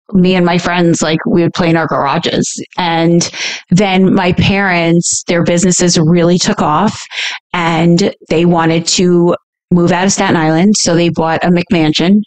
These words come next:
in New Jersey. And it was one of the first homes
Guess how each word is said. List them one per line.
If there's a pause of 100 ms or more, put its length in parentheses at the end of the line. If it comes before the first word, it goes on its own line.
(120)
in
New
Jersey. (500)
And
it
was
one
of
the
first
homes